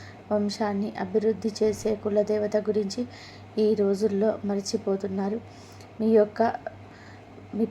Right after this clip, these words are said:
పెద్దవాళ్ళను, అమ్మమ్మలను, నానమ్మలను అడిగితే కులదేవత గురించి తెలుస్తుంది. కనీసం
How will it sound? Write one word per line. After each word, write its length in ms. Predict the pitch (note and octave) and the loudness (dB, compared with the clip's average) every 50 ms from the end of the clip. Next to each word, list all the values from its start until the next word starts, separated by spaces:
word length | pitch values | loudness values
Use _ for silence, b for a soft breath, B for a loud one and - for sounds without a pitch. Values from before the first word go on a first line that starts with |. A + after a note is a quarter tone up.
| - | 2
పెద్దవాళ్ళను, 680 | G#3+ - - A3 G#3 G#3 G#3+ G#3+ G#3+ G#3+ G3+ G3+ G#3 G#3+ - - G3+ | 2 4 6 4 6 6 4 4 4 4 4 2 0 -4 -4 -4 -2
అమ్మమ్మలను, 640 | G#3+ G#3 A3 A#3 A3 G#3+ G#3+ G#3 G#3 G#3 G3+ A3 A3 G3+ G#3 | 0 2 2 2 2 2 2 0 2 2 2 0 0 0 0
నానమ్మలను 680 | G#3 G3+ G3+ A3+ A#3 A3 G3 G#3+ G#3 G#3 G3 G3+ B3+ C#4 C#4 B B B B B - | 0 0 0 0 0 0 0 0 2 2 2 2 2 0 -2 B B B B B 0
అడిగితే 720 | - G#3+ A#3 F#3+ A3+ A3 G#3+ - - - - - - B3 C4 C#4 B B B B - | 4 4 4 4 4 0 -2 -4 -12 -18 -10 -4 -2 -2 -2 -2 B B B B -2
కులదేవత 440 | - G#3 A3+ G3+ G#3 G3+ G#3 G3+ G#3 G#3 G3 | 2 4 6 6 6 6 6 6 6 4 6
గురించి 300 | G#3+ G#3 G#3+ G3+ - A#3 A3 A3 G#3+ | 4 2 2 2 0 0 2 2 2
తెలుస్తుంది. 520 | G3 G3 G3 - - - F#3+ F#3+ F#3+ G3+ - B B B B B B B - | 2 2 0 -2 -4 -4 -4 -4 -4 -4 -8 B B B B B B B 2
కనీసం 480 | A#3+ A#3 B3 B3+ A#3+ A#3+ - A#3+ A#3+ | 4 4 6 6 4 4 4 2 0